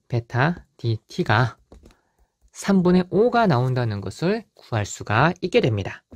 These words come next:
되죠? 네. 뭐, 그 단순 계산이니까 그건 생략을 했어요. 자, 그러면 그 내용들을 우리가 처음에 설정했었던 요 식에다가 그대로 또 대입을 하면 되겠죠. 자, 그래서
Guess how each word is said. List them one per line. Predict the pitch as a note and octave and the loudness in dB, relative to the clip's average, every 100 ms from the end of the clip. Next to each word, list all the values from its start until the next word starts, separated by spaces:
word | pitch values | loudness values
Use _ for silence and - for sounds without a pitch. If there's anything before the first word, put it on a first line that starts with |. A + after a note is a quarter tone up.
| - - | -20 -12
되죠? | A#2+ F#3+ - _ _ _ | -4 -4 -6 _ _ _
네. | - - - - - - - | -20 -20 -20 -20 -20 -18 -4
뭐, | A2+ A2 - | -2 -2 -6
그 | - | -6
단순 | C3+ C#3 E3+ | 0 2 4
계산이니까 | A#2 B2+ C3+ D#3 D3 - D#3 G#3 | 2 2 0 0 -2 -2 -4 -4
그건 | - A#2+ A2+ | -6 -6 0
생략을 | D#3 C3 G#2+ A#2 | 2 2 0 -2
했어요. | B2+ A2+ D3+ - - - - - - | -2 0 0 0 -8 -20 -20 -20 -4
자, | F3 | 0
그러면 | E3+ A3 G3 A3 C#4+ _ _ _ _ - _ - | 4 4 4 2 -6 _ _ _ _ -20 _ -2
그 | B3+ | 2
내용들을 | F3 F3+ F#3 F#3+ F#3+ F3 | 4 6 6 6 4 2
우리가 | C#3 D#3+ - | -2 0 0
처음에 | - A#3+ A3+ G#3 | 0 -2 0 0
설정했었던 | G#3 G3+ F#3+ E3+ - - D#3 | -2 0 2 0 -2 -4 0
요 | A2+ | 2
식에다가 | A#2 E3+ D3 A2+ A#2+ | 0 0 0 2 0
그대로 | A#2+ A2+ A2+ B2+ A2+ F3 | 0 0 2 2 2 2
또 | E3 | 0
대입을 | - A2 G#2+ A#2 | -2 0 0 0
하면 | A#2 A#2+ G#2+ | 0 0 0
되겠죠. | G#2+ G2 - D3 - _ _ _ | -2 -4 -2 -2 -4 _ _ _
자, | - G2+ | -6 -4
그래서 | A#2+ A2+ F#2+ F#2 D3 | -2 0 0 0 0